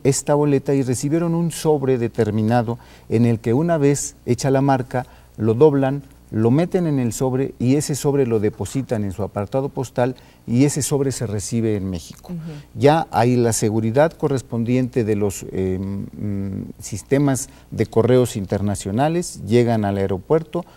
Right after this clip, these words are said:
Speaker 1: lo recibe, eh, Servicio Postal Mexicano,
Speaker 2: Ujú.
Speaker 1: se lo entrega a la Dirección Ejecutiva del Registro Federal de Electores, registra cada uno de los sobres que trae los datos de dónde viene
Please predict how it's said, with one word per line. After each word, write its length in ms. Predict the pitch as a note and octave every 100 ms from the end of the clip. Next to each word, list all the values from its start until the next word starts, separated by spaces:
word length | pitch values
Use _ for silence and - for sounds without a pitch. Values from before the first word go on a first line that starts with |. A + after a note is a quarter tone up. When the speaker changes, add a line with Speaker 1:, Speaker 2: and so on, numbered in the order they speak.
| -
Speaker 1:
lo 180 | G#2+ G#2+
recibe, 680 | G#2 G#2 - D#3+ D#3 C#3 G#2+ - - -
eh, 200 | G2+ G2+
Servicio 420 | - G#2+ B2 B2+
Postal 380 | - G2 G#2+ G#2
Mexicano, 540 | G#2+ - - D#3 E3
Speaker 2:
Ujú. 300 | F3 E3+ F#3+
Speaker 1:
se 160 | C#4+ A2
lo 100 | A2+
entrega 420 | A#2 D#3 F3 F3+
a 20 |
la 100 | D3+
Dirección 380 | A#2+ A2+ G#2 C3
Ejecutiva 540 | C3 A#2 - G#2+ C3 B2
del 140 | G#2
Registro 420 | G2 - G#2+ -
Federal 380 | F#2 G2+ G2+ G#2+
de 60 | G2+
Electores, 600 | G2 - C#3+ D#3+ F3+ - - - - - -
registra 680 | G#2+ A#2+ - G#3+ - D#3 C3
cada 240 | D3 C#3+
uno 200 | C#3+ C#3+
de 120 | B2+
los 160 | G#2+ G#2+
sobres 340 | D3 C#3+ D3+
que 140 | - G#2
trae 240 | A#2+ A#2+
los 240 | A2+ A2
datos 340 | A#2 F3 - D3+
de 80 | A#2+
dónde 300 | B2 A#2 A2+
viene 400 | A2+ B2 C3